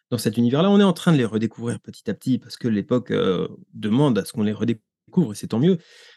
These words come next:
Mais c'est vrai que l'histoire de l'art ayant été écrite par des mecs, ils étaient plus prompts à reconnaître le talent de leurs homologues masculins plutôt que celui des femmes.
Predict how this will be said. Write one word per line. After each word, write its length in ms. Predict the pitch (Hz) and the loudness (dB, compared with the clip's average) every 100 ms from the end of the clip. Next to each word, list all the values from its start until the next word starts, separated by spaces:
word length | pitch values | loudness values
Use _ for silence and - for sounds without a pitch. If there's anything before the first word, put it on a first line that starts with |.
| _ | _
Mais 60 | - | -8
c'est 120 | - | -6
vrai 140 | 120 | -4
que 80 | 113 | -2
l'histoire 380 | 104 104 - 113 | -2 -2 -4 -2
de 80 | 120 | 0
l'art 220 | 120 - | 0 0
ayant 300 | 151 143 139 | 0 2 2
été 180 | 127 120 | 0 0
écrite 320 | 123 - 113 | -4 -6 -14
par 140 | - 104 | -10 -4
des 100 | 113 | 0
mecs, 300 | 160 185 - _ - - - _ - | 2 0 -6 _ -20 -20 -20 _ -4
ils 160 | 120 110 | -2 -2
étaient 160 | 123 | -2
plus 260 | 123 147 139 | -2 0 -2
prompts 380 | 139 160 165 - | 2 2 2 -2
à 80 | 113 | -6
reconnaître 420 | 110 123 127 123 | -4 -2 -2 -2
le 60 | |
talent 400 | 117 120 127 127 | -2 0 0 0
de 100 | 117 | 0
leurs 220 | 113 107 113 | -2 -4 -2
homologues 240 | 113 113 | -2 0
masculins 460 | 113 - 117 139 160 | -2 -4 -2 0 0
plutôt 260 | 123 139 | -2 -6
que 200 | 139 123 | -4 -4
celui 300 | 110 - 127 | -6 -2 0
des 80 | 123 | 0
femmes. 240 | 117 101 | -2 -6